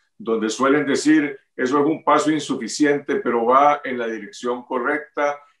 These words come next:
¿Qué se puede esperar de la oea en mayo? Ahora también con una nueva administración, eh, demócrata y con un concierto latinoamericano bastante dividido en relación a estos temas.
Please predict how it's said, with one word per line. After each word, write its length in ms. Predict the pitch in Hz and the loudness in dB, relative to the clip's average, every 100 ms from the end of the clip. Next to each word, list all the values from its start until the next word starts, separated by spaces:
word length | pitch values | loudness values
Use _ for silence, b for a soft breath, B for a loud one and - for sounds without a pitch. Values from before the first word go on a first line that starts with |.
| _ | _
¿Qué 120 | 143 | -4
se 120 | 139 | -2
puede 260 | 156 151 156 | -2 0 0
esperar 640 | - 139 135 143 113 - | -2 -2 4 4 2 -4
de 120 | 117 | -8
la 120 | 117 | -6
oea 540 | 110 120 135 135 135 - _ _ | -4 -4 -4 -4 -6 -8 _ _
en 180 | 120 113 | -12 -10
mayo? 500 | 120 131 120 101 - _ _ _ _ | -6 -4 -4 -6 -12 _ _ _ _
Ahora 540 | 101 113 143 127 123 - | -6 -2 0 -2 -4 -10
también 520 | - 110 110 123 127 127 | -12 -10 -8 -8 -8 -12
con 260 | - 107 | -8 -6
una 180 | 120 120 | -4 -4
nueva 400 | 113 120 127 123 | 0 2 2 0
administración, 1080 | 120 113 107 107 104 101 - 120 123 120 - _ _ _ _ _ | -2 -4 -6 -10 -8 -8 -2 0 0 -4 -12 _ _ _ _ _
eh, 180 | 123 107 104 | -6 -4 -2
demócrata 800 | 107 143 156 127 120 139 147 - | 0 0 2 0 2 0 0 -2
y 100 | 135 | -6
con 260 | 135 127 127 | -2 -2 0
un 220 | 147 156 | -2 -2
concierto 640 | 160 151 - 143 143 175 | -2 -2 0 -2 -2 0
latinoamericano 920 | 156 - 113 113 107 101 113 123 123 | 0 0 -4 -4 -6 -4 -2 -2 -2
bastante 540 | 104 92 - 156 165 113 | -2 -2 -2 -2 -2 -4
dividido 680 | 104 98 110 135 113 - _ _ | -2 -2 -4 -2 -4 -6 _ _
en 100 | - | -10
relación 400 | 104 98 - 110 | -6 -6 -6 -4
a 40 | 107 | -4
estos 280 | 104 - - | -6 -10 -4
temas. 300 | 127 80 | -4 -4